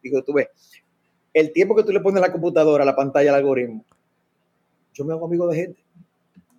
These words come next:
Tengo relaciones, eh, eh, de amistad, tengo, eh, eh, conversaciones interesantes, algunas terminan en venta, otras no,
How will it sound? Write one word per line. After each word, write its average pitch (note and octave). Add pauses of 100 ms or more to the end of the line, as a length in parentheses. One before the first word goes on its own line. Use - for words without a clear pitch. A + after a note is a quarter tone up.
(340)
Tengo C#3+
relaciones, D#3+
eh, D3+
eh, D3+
de C#3
amistad, C#3+
tengo, D3
eh, C#3
eh, B2
conversaciones D3+
interesantes, D#3+
algunas D#3 (200)
terminan D#3
en D3
venta, D#3+
otras F3
no, G3+